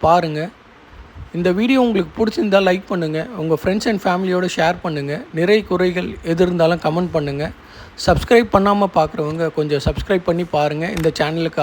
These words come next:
ஆதரவு கொடுங்க. அப்படியே பக்கத்துல இருக்கிற பெல் பட்டனை கிளிக் பண்ணுங்க.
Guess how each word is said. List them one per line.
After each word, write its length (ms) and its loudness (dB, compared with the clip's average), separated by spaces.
ஆதரவு 360 0
கொடுங்க. 280 -4
அப்படியே 320 4
பக்கத்துல 480 0
இருக்கிற 260 0
பெல் 260 0
பட்டனை 320 -2
கிளிக் 300 -6
பண்ணுங்க. 280 -2